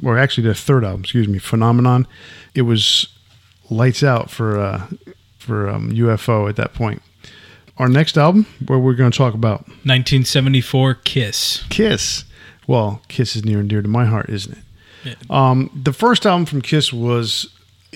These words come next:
Speaker 1: in, in terms of sales, didn't go anywhere. It, it literally stalled, but it had a ton of promise. I mean, to this day, they still play six, seven songs from that album. You know, uh,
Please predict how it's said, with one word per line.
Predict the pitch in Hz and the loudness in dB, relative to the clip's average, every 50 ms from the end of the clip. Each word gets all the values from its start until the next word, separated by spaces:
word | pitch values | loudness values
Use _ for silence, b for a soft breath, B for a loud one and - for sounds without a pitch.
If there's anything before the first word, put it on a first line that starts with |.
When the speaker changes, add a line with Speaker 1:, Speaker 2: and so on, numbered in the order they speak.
| 156 156 156 - | -18 -18 -16 -16
Speaker 1:
in, | 165 175 185 147 143 143 | -12 -6 -4 -4 -4 -2
in | 139 135 123 | -2 -2 -2
terms | - - 180 202 202 156 | 0 2 2 2 2 0
of | 135 110 | 2 2
sales, | - - 151 151 147 147 131 127 120 - - | 4 4 6 6 4 4 4 2 0 -4 -8
didn't | - - - - - - - 160 131 123 120 139 131 131 123 117 | -12 -16 -18 -18 -18 -14 -12 -10 -6 -2 0 2 2 2 2 2
go | 123 117 117 113 | 2 2 2 0
anywhere. | 113 107 104 113 107 107 | 0 -2 -2 -4 -4 -4
It, | 107 110 - | -4 -6 -4
it | - 139 131 135 - | -2 -2 -2 -2 -2
literally | 143 131 131 131 123 120 110 | -2 0 2 2 2 2 2
stalled, | - - - - 113 110 110 110 110 110 110 - B B B B B B B B - | 2 0 0 0 2 2 4 2 2 0 -2 -4 B B B B B B B B -6
but | 117 113 127 120 120 - - _ - | 0 2 2 2 2 0 -4 _ -2
it | 147 147 147 - - - - | 0 2 2 0 -2 -10 -10
had | - - 139 123 117 113 113 - - - | -4 0 2 2 2 2 -2 -6 -8 -8
a | 123 110 | -8 -4
ton | - - 139 135 | -2 0 0 0
of | 117 - | 0 0
promise. | 127 117 110 107 107 101 - - | 0 0 0 0 -2 -4 -4 -4
I | |
mean, | 113 110 110 110 107 101 B B B B B B B - | -2 -2 -2 -2 -4 -6 B B B B B B B -2
to | - 147 | 2 2
this | 143 165 156 127 | 4 4 4 2
day, | 117 123 127 123 117 117 | 2 2 2 2 2 2
they | 113 117 117 117 | 2 2 0 0
still | - - - 135 123 113 | 0 -2 -2 -2 -2 -2
play | - - 120 117 113 110 110 101 92 - _ _ _ _ _ _ - | -2 -2 -2 -2 0 -2 -2 -4 -6 -10 _ _ _ _ _ _ -6
six, | - - - 135 - - | -2 0 0 0 -2 -2
seven | - 123 117 113 113 107 101 | -2 0 0 0 -2 -4 -4
songs | - - 120 113 110 107 101 - - | -2 -2 0 0 -2 -2 -4 -6 -8
from | - - 98 107 | -8 -6 -4 -4
that | 104 104 101 | -4 -4 -2
album. | 101 110 110 101 98 98 95 92 - - - _ _ _ _ | -2 -2 -2 -2 -4 -6 -10 -12 -14 -20 -20 _ _ _ _
You | - 117 107 | -8 -8 -6
know, | 104 101 101 98 98 - b b b b b b b b | -6 -6 -8 -8 -10 -14 b b b b b b b b
uh, | 104 95 95 92 95 98 | -8 -6 -6 -6 -6 -8